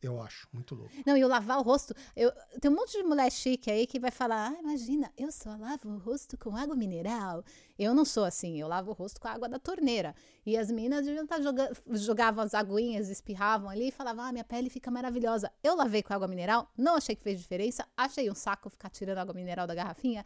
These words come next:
Speaker 2: e passando na cara. Então, eu, eu sou a favor da tap water, eu ainda gosto muito da torneira. Eu bebo água da torneira,
Speaker 1: Não,
Speaker 2: né?
Speaker 1: e a nossa
Speaker 2: Então,
Speaker 1: tá, tá ótima
Speaker 2: e tá
Speaker 1: agora.
Speaker 2: ótima, mas foi um, um, um perrenguinho. Agora,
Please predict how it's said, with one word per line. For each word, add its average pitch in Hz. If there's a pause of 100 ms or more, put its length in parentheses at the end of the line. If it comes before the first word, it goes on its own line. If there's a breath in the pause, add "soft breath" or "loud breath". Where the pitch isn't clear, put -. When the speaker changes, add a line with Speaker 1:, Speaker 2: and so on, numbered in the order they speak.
(160 soft breath)
Speaker 2:
e 214
passando 185
na 190
cara. 226
Então, 220
eu, 208
eu 202
sou -
a 214
favor 202
da 190
tap 220
water, 165
eu 165
ainda 170 (140)
gosto 175
muito 196
da 190
torneira. 190
Eu 294
bebo 226
água 165
da 165
torneira, 165
Speaker 1:
Não, -
Speaker 2:
né? 165
Speaker 1:
e 147
a 131
nossa 160
Speaker 2:
Então, 226
Speaker 1:
tá, 175
tá 147
ótima 143
Speaker 2:
e -
tá 226
Speaker 1:
agora. 202
Speaker 2:
ótima, 180 (240 loud breath)
mas 190
foi 226
um, 247
um, 233
um 226
perrenguinho. 214 (340 loud breath)
Agora, 233